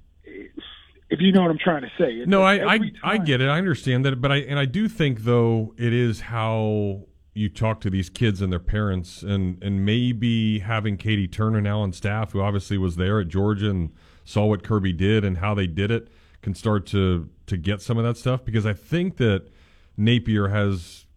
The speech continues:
Speaker 2: that care. I, I mean, the guys that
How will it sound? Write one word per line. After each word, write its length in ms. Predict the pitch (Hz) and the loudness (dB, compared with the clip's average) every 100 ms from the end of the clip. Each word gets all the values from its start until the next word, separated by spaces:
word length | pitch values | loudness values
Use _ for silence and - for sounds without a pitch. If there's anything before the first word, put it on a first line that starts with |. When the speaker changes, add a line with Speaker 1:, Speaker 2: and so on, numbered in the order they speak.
| - | -8
Speaker 2:
that 400 | 92 104 101 - | -2 -2 -2 -8
care. 480 | 104 98 98 117 107 - _ - | -2 0 0 -2 -8 -16 _ -6
I, 60 | 113 | -2
I 160 | 110 | 0
mean, 240 | 110 104 95 | 2 2 2
the 100 | 95 | 0
guys 460 | 101 139 151 120 | 0 0 0 0
that 360 | 113 113 104 | 0 2 2